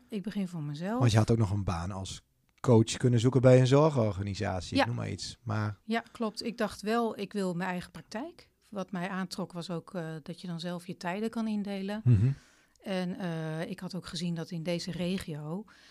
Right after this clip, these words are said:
Speaker 1: Drenthe, of eigenlijk, in, eigenlijk wel in het noorden, dat dat, eh, nog wel tegenviel met de hoeveelheid coaches.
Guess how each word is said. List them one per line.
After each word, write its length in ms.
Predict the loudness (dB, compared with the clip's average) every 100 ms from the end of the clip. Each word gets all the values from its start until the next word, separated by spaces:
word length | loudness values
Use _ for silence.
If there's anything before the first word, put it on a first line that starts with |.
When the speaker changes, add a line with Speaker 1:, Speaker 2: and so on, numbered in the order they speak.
| -20 -20 _ -14
Speaker 1:
Drenthe, 720 | -6 -4 -4 -2 -2 -2 -4
of 140 | -8 -12
eigenlijk, 440 | -14 -12 -12 -14 -20 -20 _ _
in, 160 | -12 -10
eigenlijk 300 | -10 -10 -8
wel 120 | -6
in 80 | -6
het 100 | -4
noorden, 540 | -4 -4 -4 -4 -6 _ -20 -20 -20 _ _
dat 200 | -10 -8
dat, 300 | -6 -6 -8 -8
eh, 300 | -6 -4 -2
nog 200 | -2 -4
wel 120 | -6
tegenviel 680 | -6 -8 -8 -8 -8 -8 -12
met 180 | -12 -10
de 80 | -10
hoeveelheid 500 | -10 -10 -12 -14 -16
coaches. 600 | -14 -14 -14 -16 -16 -20